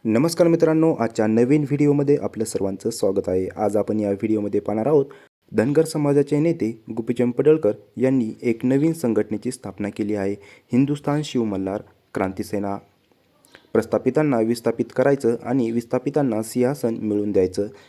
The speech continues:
गोपीचंद पडळकर यांनी आता नवीन नारा दिलाय, भटक्या विमुक्तासाठी आवाज उठवला, प्रस्थापित विरोधात संघर्ष उघडला आणि राज्यात ओबीसी नेता म्हणून पडळकर यांनी छाप सोडली.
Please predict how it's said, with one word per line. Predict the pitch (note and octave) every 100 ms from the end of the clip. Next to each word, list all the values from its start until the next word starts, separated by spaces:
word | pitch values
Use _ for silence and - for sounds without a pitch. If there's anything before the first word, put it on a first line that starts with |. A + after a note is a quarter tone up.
| _ -
गोपीचंद | G2+ G2+ G#2+
पडळकर | A2 G#2 G2+ G#2+
यांनी | A#2+ C3+ A#2+ A2+
आता | A2 G#2+
नवीन | G#2 G#2+ A2+ C#3
नारा | B2+ A#2+ A2
दिलाय, | B2 G#2+ A#2
भटक्या | G#2 G2 - C3+
विमुक्तासाठी | B2+ B2 A2+ - A#2 D#3+ E3 A#2 - - -
आवाज | G2+ G2+ G#2+ A2
उठवला, | G2+ G2 G2 G2+ - - -
प्रस्थापित | A2+ - G#2+ A2+ A2+
विरोधात | A#2 C3+ B2 - - -
संघर्ष | A2 G#2 G#2 - A2+ - - - - - - A#2
उघडला | G#2 F#2+ F#2 G2 - - - - - - - -
आणि | G#2 B2+ A2+ A2+ - - -
राज्यात | A2+ A#2 B2 B2+
ओबीसी | B2 A2+ A#2+ B2
नेता | B2+ D3 B2
म्हणून | A#2 C#3 A#2+
पडळकर | B2 A#2 A#2 - A#2+
यांनी | C3 A#2+ A#2 -
छाप | G#2+ G2+ -
सोडली. | G#2+ G2+ G2+